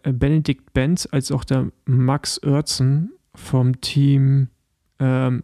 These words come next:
Heizomat, wo wir auch schon den, äh, Teammanager, Teaminhaber hier im Podcast hatten. Und jeweils, <clears throat> Entschuldigung, die beiden gewinnen jeweils ein Rennen. Und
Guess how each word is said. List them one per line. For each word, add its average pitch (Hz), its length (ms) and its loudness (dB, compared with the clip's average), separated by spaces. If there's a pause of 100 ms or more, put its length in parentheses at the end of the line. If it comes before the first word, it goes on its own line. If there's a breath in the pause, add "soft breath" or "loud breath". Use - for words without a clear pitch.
(120)
Heizomat, 165 640 0 (500)
wo 135 140 0
wir 131 140 2
auch 127 80 -2
schon 139 180 0
den, 127 260 0
äh, 123 300 0 (380)
Teammanager, 131 640 0
Teaminhaber 135 800 0 (840 soft breath)
hier 147 140 2
im 127 60 2
Podcast 160 480 -2
hatten. 180 280 0 (340)
Und 139 640 2 (260)
jeweils, 156 440 2 (180)
<clears throat> - 140 -20
Entschuldigung, 143 600 0
die 131 80 -6
beiden 143 260 0
gewinnen 143 200 2
jeweils 147 400 0
ein 139 60 4
Rennen. 170 260 2 (520 soft breath)
Und 139 340 0